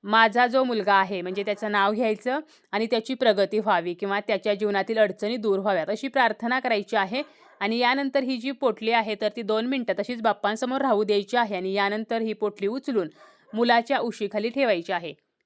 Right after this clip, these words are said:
काही कारणानिमित्त शिक्षणासाठी किंवा नोकरीसाठी मुले जर परगावी राहत असतील, तर मुलाची जी वस्तू आपल्या घरामध्ये आहे, तर त्या वस्तूजवळ आपल्याला ही पोटली ठेवायची आहे. फक्त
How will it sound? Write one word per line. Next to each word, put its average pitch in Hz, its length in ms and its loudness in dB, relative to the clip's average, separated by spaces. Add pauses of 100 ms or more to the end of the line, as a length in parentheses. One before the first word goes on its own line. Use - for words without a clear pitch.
(160)
काही 247 300 2
कारणानिमित्त 240 800 0 (440)
शिक्षणासाठी 254 760 0
किंवा 214 200 -2
नोकरीसाठी 220 760 -2
मुले 208 340 0
जर 226 160 -2
परगावी 208 540 0
राहत 233 260 0
असतील, 208 380 -4 (340)
तर 262 140 2
मुलाची 254 500 0
जी 233 180 -4
वस्तू 277 340 0
आपल्या 220 320 0
घरामध्ये 202 460 0
आहे, 202 320 0
तर 196 120 -2
त्या 220 200 -2
वस्तूजवळ 233 640 -2
आपल्याला 185 300 -2
ही 214 240 -6 (380)
पोटली 233 340 0
ठेवायची 214 420 0
आहे. 185 260 -2
फक्त 226 200 -6